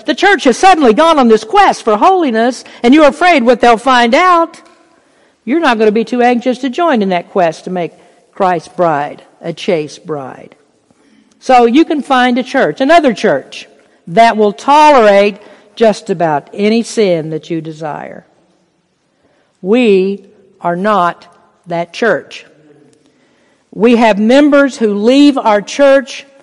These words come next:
because they want to live in adultery. What do they do?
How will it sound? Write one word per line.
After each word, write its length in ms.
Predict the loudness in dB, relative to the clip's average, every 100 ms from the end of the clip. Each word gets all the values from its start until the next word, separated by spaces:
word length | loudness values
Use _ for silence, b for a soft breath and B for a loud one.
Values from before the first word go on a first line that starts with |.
| b b b -14
because 380 | -6 0 2 2
they 140 | 2
want 300 | 2 0 0
to 100 | 0
live 260 | 2 2 0
in 200 | -4 -2
adultery. 680 | 0 0 -2 -6 -12 -12 _ _ _ _ _ _ _ _
What 160 | 0 2
do 80 | 4
they 180 | 4
do? 480 | 2 2 2 0 -6